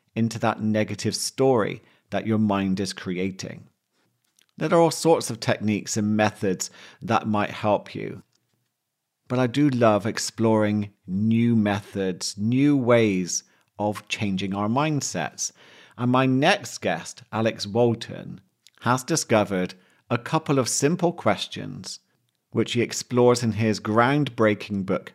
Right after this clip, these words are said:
The Kind Mind Method, which not only breaks your negative thought patterns,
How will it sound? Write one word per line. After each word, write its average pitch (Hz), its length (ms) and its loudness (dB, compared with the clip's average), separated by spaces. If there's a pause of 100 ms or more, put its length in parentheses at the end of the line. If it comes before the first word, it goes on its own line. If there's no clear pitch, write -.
(120)
The 101 80 -4
Kind 117 600 -2
Mind 110 540 -2
Method, 87 640 -4 (520)
which 131 220 -4
not 135 200 0
only 170 240 2
breaks 123 440 2
your 107 160 2
negative 107 460 2
thought - 320 0
patterns, 90 760 -6